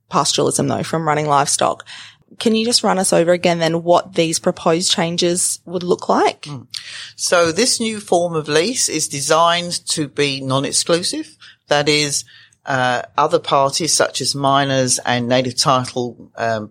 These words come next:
Speaker 2: people will be able to, uh, still gain access to the land. There will be a statutory right, for example, for Aboriginal people to enter upon unenclosed and unimproved parts of a diversification lease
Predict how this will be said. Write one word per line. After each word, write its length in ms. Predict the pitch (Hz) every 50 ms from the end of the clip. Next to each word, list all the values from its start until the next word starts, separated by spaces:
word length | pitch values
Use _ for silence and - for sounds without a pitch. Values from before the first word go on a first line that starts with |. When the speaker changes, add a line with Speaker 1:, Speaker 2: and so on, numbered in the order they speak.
| _
Speaker 2:
people 520 | - 170 170 151 - 190 185 202 196 - -
will 160 | - 131 131
be 140 | 123 - 127
able 300 | 123 117 120 120 127 120
to, 500 | 117 - - - 135 127 120 120 117 113 -
uh, 220 | - 113 113 107 104
still 420 | - - - - - 156 165 160
gain 260 | 156 139 127 123 123
access 460 | 120 110 - - - - - 165 - -
to 180 | - - 135
the 140 | 120 120 113
land. 420 | 113 113 120 135 190 240 254 - - _ _ - - - - - - - -
There 100 | 151 143
will 80 | 135
be 100 | 131 135
a 60 | 127 135
statutory 720 | - - - 147 - - - - 160 - - 156 143 127
right, 440 | 135 143 131 131 147 175 - -
for 100 | - -
example, 520 | - - - 147 127 123 127 127 - 131 123
for 140 | - - -
Aboriginal 540 | 120 131 127 - 135 127 - - 127 123
people 520 | 120 - - 147 131 123 - - 147 151 160
to 240 | - - 143 135 131
enter 340 | 131 131 131 127 - 123
upon 340 | 123 120 - - 135 127 123
unenclosed 800 | - - 123 131 131 131 127 127 - - 123 123 123 127 127 123
and 120 | 127 127 123
unimproved 680 | 123 127 127 123 113 - - 135 131 131 123 120 -
parts 400 | - - 139 131 - - - -
of 140 | 131 120 110
a 60 | 120
diversification 960 | 113 - 120 - 135 123 120 - - - - - - 123 120 123 - - 123
lease 360 | 120 123 123 120 117 - -